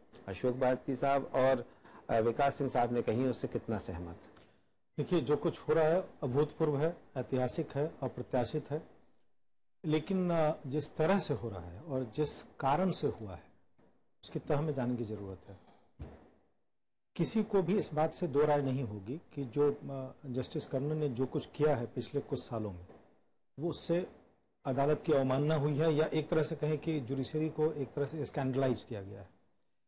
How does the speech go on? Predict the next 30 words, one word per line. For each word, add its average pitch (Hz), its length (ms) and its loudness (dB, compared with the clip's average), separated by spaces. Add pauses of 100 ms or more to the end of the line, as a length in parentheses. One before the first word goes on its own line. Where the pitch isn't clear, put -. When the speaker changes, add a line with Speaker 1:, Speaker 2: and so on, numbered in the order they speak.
(240)
Speaker 2:
लेकिन 156 260 2
कुछ - 280 0
procedural 196 640 0
चीजें 170 400 -2
जो 160 120 -2
मेरी 151 300 2
समझ 117 300 -2
में 107 120 -4
नहीं 95 160 -8
है, 135 160 -10
अगर 151 240 -2
ये 196 140 4
civil 156 300 2
contempt 120 480 -4
है 113 80 -12
तो 135 80 -8
civil 180 260 0
contempt 175 440 -4
होता 170 220 -6
है 202 120 -4 (600)
disobedi-, 147 840 0 (440)
किसी 190 360 2 (100)
अदालत 147 440 2
के 175 80 2
किसी - 560 -4 (200)
आदेश 135 460 2 (100)
की 196 100 0
अवहेलना 139 520 0
करना 175 400 -2
या 127 400 2